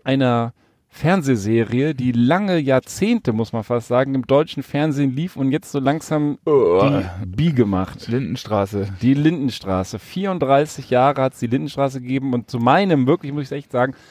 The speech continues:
Speaker 1: zu meinem Leidwesen gab's ja auch den Benny Beimer.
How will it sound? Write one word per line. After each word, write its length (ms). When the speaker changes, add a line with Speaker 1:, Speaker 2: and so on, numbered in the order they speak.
Speaker 1:
zu 120
meinem 200
Leidwesen 520
gab's 240
ja 80
auch 120
den 220
Benny 380
Beimer. 560